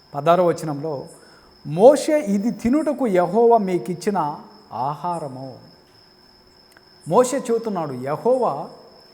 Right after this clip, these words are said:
ఇది మీకు తినుటకు ఇచ్చినటువంటి ఆహారం" అని చెప్పాడు. యెహోవా ఆజ్ఞాపించేదేమనగా, "ప్రతివాడు తన వారి భోజనమునకు, ప్రతివాడు తన కుటుంబంలోని తల-,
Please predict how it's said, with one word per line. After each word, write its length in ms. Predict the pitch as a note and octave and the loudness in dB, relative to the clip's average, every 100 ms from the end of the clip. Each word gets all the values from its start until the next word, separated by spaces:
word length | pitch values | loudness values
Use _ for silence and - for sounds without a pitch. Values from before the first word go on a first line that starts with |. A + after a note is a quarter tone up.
| _ D3+ | _ -6
ఇది 200 | F#3+ C4 | -2 0
మీకు 420 | A3 B3 A3 A#3 | 0 -2 -4 -8
తినుటకు 580 | G#3+ F#3 B3 C#4 D4+ B3 | -6 -4 -4 -4 -6 -6
ఇచ్చినటువంటి 840 | F3 - B3 G#3 G3+ F3+ G3+ B3+ - | -6 -8 -8 -8 -10 -8 -10 -10 -8
ఆహారం" 580 | A#2+ D#3+ F3+ A3 B3 B3 | 0 2 2 0 0 -2
అని 80 | |
చెప్పాడు. 400 | A3 D#3 - A2+ A2 - - _ _ _ _ _ _ D3+ | -6 -10 -12 -16 -18 -20 -20 _ _ _ _ _ _ 2
యెహోవా 540 | E3 F3 A#3 C4+ C4 | 2 6 6 8 6
ఆజ్ఞాపించేదేమనగా, 1300 | A#3 D3 F3+ G3 A#3+ A#3 A3 G#3 G3+ F#3 D#3+ D3+ D3 | 4 2 2 2 -2 -2 -4 -4 -2 -2 -2 -2 -2
"ప్రతివాడు 640 | E3 E3 E3 F#3+ E3+ G3 G#3+ | -2 -2 -2 0 0 0 0
తన 240 | G#3 F3 | -2 -4
వారి 380 | D#3 C#3 E3 A3 | -2 0 0 0
భోజనమునకు, 760 | F3 D#3+ E3 E3 D#3+ D3+ D3 | -4 -2 -2 -4 -6 -6 -8
ప్రతివాడు 680 | D#3 D3 C#3 D3 C#3 F#3 G3+ F#3+ - - - - | -10 -10 -8 -4 0 0 0 -6 -14 -20 -18 -4
తన 120 | E3+ | -4
కుటుంబంలోని 800 | E3+ - G3 C4+ C4+ B3 A3 G3+ | -4 -6 -2 2 4 2 0 -2
తల-, 360 | B3 G3 F3+ | -2 -2 0